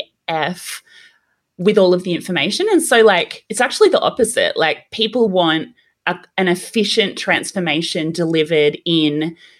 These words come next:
the, like, the, the A to Z transformation needs to be delivered in the most efficient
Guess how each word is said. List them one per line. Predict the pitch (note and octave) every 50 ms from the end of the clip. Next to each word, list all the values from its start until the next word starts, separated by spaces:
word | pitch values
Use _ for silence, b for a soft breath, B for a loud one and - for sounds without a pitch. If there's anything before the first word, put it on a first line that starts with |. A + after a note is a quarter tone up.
| B _
the, | E3 E3 F3+ E3 D#3 D3+ D3+ D#3 F3 F3 - _ _
like, | F#3 F3 D3+ C#3+ - - - _ _ _ _ _
the, | F3+ F#3+ F3+ - -
the | F#3+ G3+ - C4+
A | - B3
to | B3+ C4+
Z | - C4
transformation | G#3+ G#3 - A3 G3 F#3 - - A3 G3+ E3+ G#3 A#3+ - G#4+ A4+ A4+
needs | D#4+ G#3+ G#3+ G3+ -
to | - A3
be | G3+ F#3+
delivered | F#3 F3+ F#3+ F3+ F3 E3+ E3 F3+ E3 E3
in | - D3+ E3 E3+
the | E3 D#3
most | D#3 C#3+ D3+ F3 - -
efficient | F#3+ F3+ - E3+ D#3+ - - E3 D3+ C#3+ -